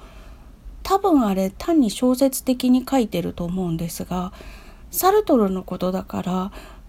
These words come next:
どこかに哲学的なものが入ってるはず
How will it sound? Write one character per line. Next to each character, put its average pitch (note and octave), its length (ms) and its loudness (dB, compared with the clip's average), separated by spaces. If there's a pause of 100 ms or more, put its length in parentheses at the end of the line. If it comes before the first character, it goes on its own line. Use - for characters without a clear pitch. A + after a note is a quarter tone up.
(200)
ど D#4+ 140 4
こ G4 160 2
か E4+ 160 0
に G3+ 160 4
哲 G#3 320 -2
学 B3+ 280 0
的 B3 300 -2
な A#3+ 120 2
も A#3+ 160 2
の B3 140 4
が G3 60 -4
入 A#3 200 2
っ A3 40 -4
て F#3 160 -6
る D#3+ 80 -4
は F3 240 -2
ず A#3+ 260 2